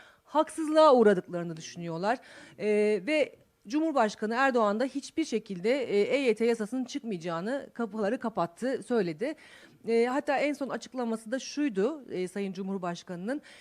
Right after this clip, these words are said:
E Y T yasasını çıkartmak isteyenler, S G K'yı çökertmek isteyenler ve, e, bundan siyasi rant elde etmek isteyenlerdir dedi. Ne demek istedi acaba?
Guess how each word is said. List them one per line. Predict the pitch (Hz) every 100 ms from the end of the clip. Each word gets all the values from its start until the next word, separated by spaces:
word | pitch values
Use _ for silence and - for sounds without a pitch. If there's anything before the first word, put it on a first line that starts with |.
| -
E | -
Y | 262 294
T | 311 349
yasasını | 370 311 - 247 269 233
çıkartmak | - 247 262 262 285 320
isteyenler, | 262 - 214 180 170 208 320 - _
S | - 277
G | 262 277
K'yı | 277 277 277 339 - -
çökertmek | 254 247 302 294 294 262
isteyenler | 196 - 175 151 151 196 330 - - -
ve, | - 269 139
e, | 233 240
bundan | 311 302 320
siyasi | - 302 277 320 311
rant | 320 302
elde | - 190 165
etmek | - 156
isteyenlerdir | - - 175 160 170 160 170 156
dedi. | 170 254
Ne | 359
demek | 427 247
istedi | - - 156
acaba? | 147 156 170